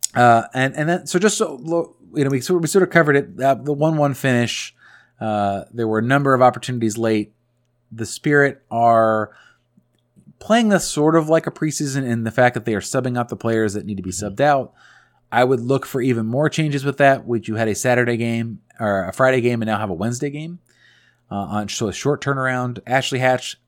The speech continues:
Speaker 1: played forty-five minutes. She might probably start this time. Uh, but, uh, Ashley Sanchez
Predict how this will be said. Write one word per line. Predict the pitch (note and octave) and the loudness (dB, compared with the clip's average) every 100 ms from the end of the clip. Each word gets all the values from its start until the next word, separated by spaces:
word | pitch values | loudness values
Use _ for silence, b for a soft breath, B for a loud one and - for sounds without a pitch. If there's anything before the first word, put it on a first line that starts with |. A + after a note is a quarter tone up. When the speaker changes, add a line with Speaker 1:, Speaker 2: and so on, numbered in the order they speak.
| _ - | _ -6
Speaker 1:
played | A#2 - | -6 -4
forty-five | C3 B2 C3+ A#2+ | -2 2 2 2
minutes. | A#2+ A#2 - | 0 -4 -6
She | B2+ | -6
might | A#2+ | -4
probably | A2+ A2+ G2 | -2 -4 -4
start | - A2+ G#2 - | -2 -2 -2 -8
this | G2+ | -10
time. | - G2 F#2+ F#2 b b b b | -8 -6 -8 -12 b b b b
Uh, | G2+ G2+ F#2+ | 0 0 0
but, | G2 G#2 G2 - _ A2+ | 0 0 0 -4 _ -10
uh, | G#2 G2 - | -8 -8 -8
Ashley | A#2+ B2+ C3 | -4 -4 -4
Sanchez | C3 B2+ A#2+ B2+ A#2 A2 G#2 - | -6 -6 -2 0 0 0 -4 -12